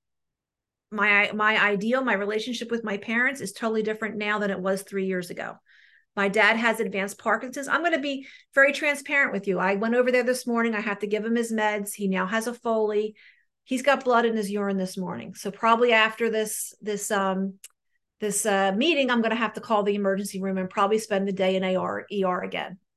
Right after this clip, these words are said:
And I'm very angry about it because it's Labor Day weekend. I really needed a break. So thank God I have ideals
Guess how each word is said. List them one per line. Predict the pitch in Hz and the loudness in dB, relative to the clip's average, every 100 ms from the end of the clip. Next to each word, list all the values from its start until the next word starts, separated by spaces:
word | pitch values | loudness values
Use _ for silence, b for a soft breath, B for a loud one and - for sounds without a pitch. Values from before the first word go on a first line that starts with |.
| - | -4
And | 233 | 2
I'm | 269 320 | 4 8
very | 320 330 | 8 8
angry | 320 370 254 | 4 2 -2
about | 190 - - | -4 -6 -8
it | - - | -12 -14
because | 214 240 | -8 -6
it's | 269 254 | -4 0
Labor | 262 285 | 0 2
Day | 311 | 2
weekend. | 311 254 196 190 190 | 0 -2 -2 -4 -2
I | |
really | 196 214 233 | 0 2 2
needed | 240 240 220 | 2 0 -2
a | |
break. | 214 196 - - _ b b b b _ _ _ | -2 -6 -8 -14 _ b b b b _ _ _
So | - 202 | -2 0
thank | 196 233 240 | 2 2 2
God | 262 254 | 4 4
I | |
have | 240 240 220 | 4 2 2
ideals | 208 196 202 220 302 359 - | 0 -2 0 2 2 0 -12